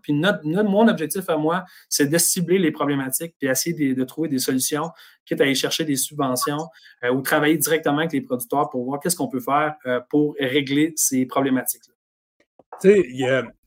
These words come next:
Speaker 2: l'affaire, c'est qu'il y a des gros défis de, de,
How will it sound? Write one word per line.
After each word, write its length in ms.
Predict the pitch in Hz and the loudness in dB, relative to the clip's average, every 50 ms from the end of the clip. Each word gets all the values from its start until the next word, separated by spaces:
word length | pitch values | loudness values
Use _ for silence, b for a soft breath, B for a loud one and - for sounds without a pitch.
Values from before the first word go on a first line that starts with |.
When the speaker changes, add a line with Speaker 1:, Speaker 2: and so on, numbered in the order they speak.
| _ _ _ _ _ _ _ _ _ _ _ _ - | _ _ _ _ _ _ _ _ _ _ _ _ 0
Speaker 2:
l'affaire, 400 | 143 135 127 - - 160 175 170 | 0 0 0 6 8 8 8 8
c'est 140 | 165 147 143 | 6 2 4
qu'il 120 | - 131 | 4 6
y 100 | 123 123 | 6 6
a 40 | 123 | 4
des 120 | 123 123 | 4 2
gros 180 | 120 135 151 165 | 4 4 4 6
défis 340 | 147 143 123 - - 165 147 | 6 6 4 4 0 0 2
de, 140 | 147 131 | 2 2
de, 760 | 117 110 120 120 117 113 113 113 107 107 107 104 107 107 - | 2 2 -2 -2 0 0 -2 -2 -2 -2 -4 -6 -6 -8 -12